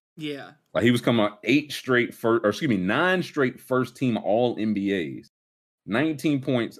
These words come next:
Speaker 2: seven boards, thirteen assists on fifty-three percent from two, ninety percent free throw line the year before.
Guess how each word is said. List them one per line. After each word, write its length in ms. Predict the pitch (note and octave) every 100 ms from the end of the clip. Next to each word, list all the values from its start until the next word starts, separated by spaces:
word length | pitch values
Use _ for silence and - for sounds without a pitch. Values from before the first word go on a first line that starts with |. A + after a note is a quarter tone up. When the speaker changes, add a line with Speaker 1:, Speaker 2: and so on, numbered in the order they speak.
| -
Speaker 2:
seven 380 | - C3 C3 A#2+
boards, 340 | A2+ G#2+ - - -
thirteen 500 | D3+ D#3+ - D3+ C3+
assists 520 | A2 - A2+ E2 - _ _ _ _ -
on 120 | F2+
fifty-three 840 | - - F#3+ - F#3+ E3 E3 D#3+
percent 460 | D#3 B2+ - C#3 B2+
from 200 | A2+ G2+
two, 360 | - A#2+ G#2+ F#2+
ninety 500 | E2+ A2 D3+ D3+ C3+
percent 440 | C3 A2+ A#2+ -
free 200 | - G#2+
throw 220 | G#2+ F2 E2
line 260 | D#2+ D#2
the 100 | D2+
year 220 | D#2 D#2
before. 500 | D2 D2+ - C#2+ C#2